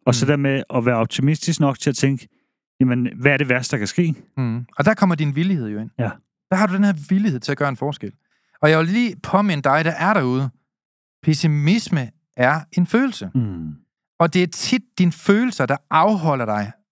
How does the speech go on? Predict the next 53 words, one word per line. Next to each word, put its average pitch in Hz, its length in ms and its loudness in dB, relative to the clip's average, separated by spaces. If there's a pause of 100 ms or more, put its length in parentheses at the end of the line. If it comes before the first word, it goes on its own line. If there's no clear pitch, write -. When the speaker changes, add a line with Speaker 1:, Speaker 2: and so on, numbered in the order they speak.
(120)
Speaker 2:
for 185 80 4
at 160 60 0
opnå 160 260 0
næste 143 340 -2
bevidsthedsniveau 123 800 -2
Speaker 1:
Mm. - 160 -12
Speaker 2:
og 143 120 2
niveau 165 260 0
i 175 40 0
dit 160 160 -4
liv. 220 180 -4 (440)
Speaker 1:
Ja, 127 40 2
Speaker 2:
Og 123 60 2
Speaker 1:
fordi 151 140 4
Speaker 2:
åbner 156 180 0
nye 165 140 2
døre 233 220 -2
i 196 40 -4
dit 113 120 -6
liv. 104 140 -10 (180)
Speaker 1:
jeg 127 120 0
tror, 170 200 2
det 175 100 -2
der, 170 120 0
når 156 80 2
jeg 123 100 0
står 175 300 0
for 156 120 -2
en 143 80 0
ting 156 240 0
i 143 40 0
dag, 131 340 -2 (140)
Speaker 2:
Mm. 143 440 -2 (680)
Speaker 1:
så - 140 2
begynder 151 220 2
jeg 156 60 0
at 151 60 -2
tænke 131 280 0
rationelt 135 360 2
i 120 60 2
den 131 100 0
i - 20 -2
stedet 131 300 -2
for. 113 180 -2 (160)
Speaker 2:
Ja. 117 180 0
Speaker 1:
I 123 80 2
stedet 135 180 2
for, 120 60 0
hvad 127 100 2
jeg 107 80 -2
føler 131 260 0
i 117 80 -2
den. 107 160 -6